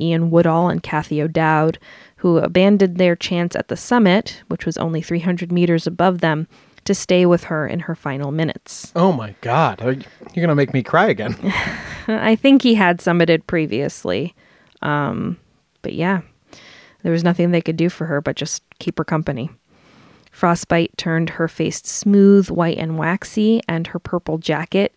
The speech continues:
Speaker 1: was clearly visible to climbers passing by. She was dubbed afterward Sleeping Beauty, as it appeared she was simply asleep in the snow.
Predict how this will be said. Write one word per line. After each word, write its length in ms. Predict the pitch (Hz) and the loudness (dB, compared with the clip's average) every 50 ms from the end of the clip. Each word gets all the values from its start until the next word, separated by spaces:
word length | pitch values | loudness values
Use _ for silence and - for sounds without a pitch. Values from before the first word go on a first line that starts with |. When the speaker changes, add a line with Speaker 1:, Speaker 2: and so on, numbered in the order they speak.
| _ - | _ -12
Speaker 1:
was 240 | - - 165 170 - | -8 -6 -6 -6 -8
clearly 560 | - - - 185 175 170 170 165 170 165 170 | -12 -8 -4 -2 0 2 2 2 2 0 0
visible 640 | 165 170 170 - - 180 185 185 185 190 190 190 - - | 0 0 0 0 -2 0 2 2 4 4 2 0 -2 -4
to 120 | - 180 | -6 -6
climbers 560 | - - - 147 151 151 151 147 143 - - | -6 -4 -4 -4 -4 -4 -4 -4 -6 -8 -10
passing 420 | - - - - - - - 170 160 | -10 -10 -10 -8 -8 -8 -6 -4 -2
by. 380 | - 135 127 127 120 175 202 - _ _ _ - - - - - - - _ _ _ _ _ _ _ _ _ _ _ - | 0 0 0 0 -2 -4 -6 -8 _ _ _ -20 -20 -20 -20 -20 -20 -20 _ _ _ _ _ _ _ _ _ _ _ -12
She 540 | - - - 185 185 185 185 185 185 185 | -8 -2 0 2 4 4 4 4 4 2
was 420 | 190 185 180 180 180 180 180 185 - | 2 2 4 4 4 2 0 -4 -4
dubbed 460 | 190 180 190 180 202 220 220 220 - | -2 2 4 4 4 2 2 0 -2
afterward 720 | - 165 170 - - - 180 180 185 185 185 208 214 - - | -2 -2 -2 -2 -2 -2 -2 0 2 2 2 2 0 -2 -4
Sleeping 500 | - - 185 170 - - 156 160 160 165 | -6 -2 -2 -2 0 0 -2 -2 -2 0
Beauty, 400 | 170 190 226 214 196 202 214 202 | 2 2 4 4 4 4 4 4
as 200 | - 165 165 165 | 2 0 0 -2
it 100 | 147 180 | -2 -4
appeared 380 | - - - 180 170 170 - | -4 -6 -4 -2 -2 -2 -4
she 160 | - - 156 160 | -6 -6 -4 -2
was 160 | 170 160 - | -2 -4 -4
simply 340 | - 175 170 - 160 175 175 | -6 -8 -6 -4 -4 -4 -4
asleep 400 | 170 - - 165 151 156 - - | -6 -8 -8 -8 -8 -6 -6 -6
in 80 | - | -6
the 80 | 170 170 | -6 -6
snow. 320 | - - 196 185 147 - | -4 -2 -2 -2 -2 -4